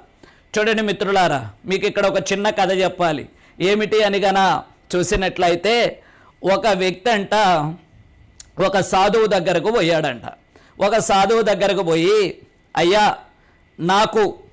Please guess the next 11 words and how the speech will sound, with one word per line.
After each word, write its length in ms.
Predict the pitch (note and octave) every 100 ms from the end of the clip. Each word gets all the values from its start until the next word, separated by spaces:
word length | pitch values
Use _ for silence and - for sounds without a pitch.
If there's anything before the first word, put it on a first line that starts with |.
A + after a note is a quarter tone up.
| _ _
కష్టపడకుండా, 1040 | F3+ E3+ B3 A#3+ A3 G#3 G#3 F3+ G3 G#3+ F3 - _ _ _ _ _ _ _ _
ఆ, 1040 | F3 F#3 F3+ F3 E3 D#3+ D#3 D3+ C3+ A2+ G#2 -
మంచి 600 | F3 F#3+ A3 - G#3 - - _
సుఖ 220 | - - -
జీవితం 600 | A#3+ D3+ G3+ A3 A#3 A#3 G#3+
కావాలి, 800 | G3+ F#3+ F3+ F3 E3+ G#3 F#3 - - _
ఎలా?" 440 | E3 F3 F#3+ F3 - - _ _
అని 200 | F#3+ F#3+
చెప్పి 180 | G3 G#3+
కోరడం 500 | G#3 G3+ F#3+ F#3 F#3
జరిగిందట. 560 | F3+ E3+ D#3+ D#3 C#3+